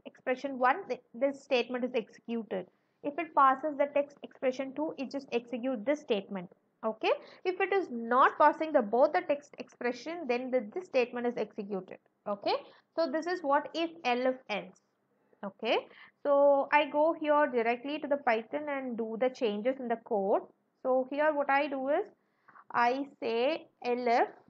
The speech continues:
okay, and here, here you have to give the expression also. Elif means you have to give the expression. So num, you are, you are going to check num is equal to, equal to zero. Okay, equal to, equal to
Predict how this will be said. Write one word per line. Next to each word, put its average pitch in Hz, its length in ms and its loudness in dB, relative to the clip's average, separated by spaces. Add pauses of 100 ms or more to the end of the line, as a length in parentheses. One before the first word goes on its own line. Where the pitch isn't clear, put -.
(480)
okay, 285 340 -2 (600)
and 233 600 0
here, 294 420 4
here 330 340 2
you 285 120 -2
have 277 180 2
to 320 80 -4
give 247 220 -6
the 269 100 0 (100)
expression 247 600 -2
also. 190 440 -2
Elif 285 400 0
means 381 200 -8
you - 60 0
have 254 160 2
to 277 80 -4
give 226 200 -6
the 240 180 -2
expression. 214 680 -8 (600)
So 302 100 -2
num, 262 480 0 (340)
you 269 140 0
are, 262 260 8
you 269 100 2
are 262 60 4
going 254 200 0
to 285 100 -4
check 277 300 -2
num 254 640 -2 (120)
is 240 280 0 (120)
equal 254 480 -2
to, 294 160 -4
equal 240 400 -2
to 240 200 -2
zero. 196 280 -6
Okay, 262 280 -8
equal 262 360 -4
to, 294 200 -6
equal 240 400 -4
to 254 140 2